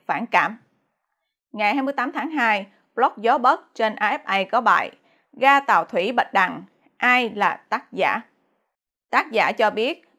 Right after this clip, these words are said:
mấy ngày qua, mạng xã hội sôi sùng sục vì hình ảnh bảng hiệu trái tay,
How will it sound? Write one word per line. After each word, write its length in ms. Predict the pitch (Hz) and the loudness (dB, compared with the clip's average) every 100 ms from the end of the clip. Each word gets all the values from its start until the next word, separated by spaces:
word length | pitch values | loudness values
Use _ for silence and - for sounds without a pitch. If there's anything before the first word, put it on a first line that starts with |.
| - | -4
mấy 200 | 208 339 | -2 0
ngày 200 | 269 180 | -2 0
qua, 340 | 220 220 214 208 _ _ | 4 4 2 -2 _ _
mạng 220 | 196 202 | -2 -2
xã 160 | 240 285 | -2 -2
hội 220 | 294 165 | 0 0
sôi 240 | 202 294 285 | 0 -2 -2
sùng 220 | 226 185 | -6 -6
sục 340 | - - - _ _ - | -2 -2 -2 _ _ -4
vì 140 | 214 | -2
hình 160 | 247 196 | 0 -2
ảnh 280 | 185 247 | -4 -2
bảng 240 | 254 170 302 | 2 2 0
hiệu 280 | 285 170 196 | -4 -4 -4
trái 300 | 214 208 277 | -2 -2 0
tay, 480 | 247 226 214 202 | 2 4 2 -2